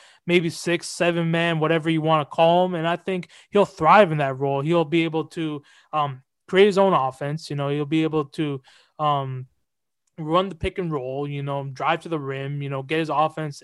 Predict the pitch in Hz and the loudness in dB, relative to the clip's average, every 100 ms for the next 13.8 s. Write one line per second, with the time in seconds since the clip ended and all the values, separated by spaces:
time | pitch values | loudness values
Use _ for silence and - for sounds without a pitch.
0 | 151 175 165 165 165 165 190 143 127 127 | -8 -4 0 -2 0 0 0 -6 -12 -10
1 | 143 - - 160 156 147 - - - _ | -10 -10 -8 -6 -6 -8 -12 -20 -20 _
2 | - 160 147 127 - - 156 160 165 165 | -14 -8 -8 -8 -10 -4 2 4 4 0
3 | _ 156 147 143 143 143 135 143 - 143 | _ -8 -6 -4 -6 -8 -6 -6 -6 -8
4 | 147 175 151 147 165 156 143 147 147 147 | -6 -4 -4 -6 -6 -6 -4 -4 -4 -6
5 | 147 147 147 143 135 175 190 147 143 135 | -2 0 0 -4 -6 -2 -2 -2 -4 -6
6 | 139 131 - - _ - 151 147 139 151 | -10 -10 -16 -20 _ -6 -4 -2 -2 -2
7 | 131 202 131 - 139 131 131 135 131 131 | 4 4 2 -6 -12 -10 -8 -8 -8 -10
8 | 143 156 139 139 139 - 156 143 _ - | -6 -6 -4 -6 -6 -8 -10 -10 _ -20
9 | _ _ - 175 170 156 170 156 170 156 | _ _ 0 4 6 6 4 2 2 2
10 | 147 156 156 151 151 143 139 131 131 _ | 4 6 6 6 4 2 0 -6 -12 _
11 | _ _ _ _ _ _ _ - 180 170 | _ _ _ _ _ _ _ 0 4 4
12 | 160 165 160 151 143 160 143 - 165 165 | 4 2 0 -2 -2 -2 -2 2 4 4
13 | 147 151 156 151 147 - 151 139 | -2 -2 0 0 0 0 0 0